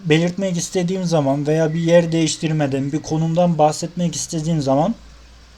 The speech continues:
bunu bir referans noktasına göre yapacağım.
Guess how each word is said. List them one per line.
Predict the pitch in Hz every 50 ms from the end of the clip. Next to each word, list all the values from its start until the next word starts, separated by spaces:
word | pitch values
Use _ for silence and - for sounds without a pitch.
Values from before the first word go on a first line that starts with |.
| - - - - - - - - - - - - - - - -
bunu | 170 196 214
bir | 214 202
referans | 196 180 180 196 202 208 190 175 190
noktasına | 190 175 - - 180 175 - 190 190
göre | 175 175 170 160 147
yapacağım. | 135 123 123 127 120 117 160 208 220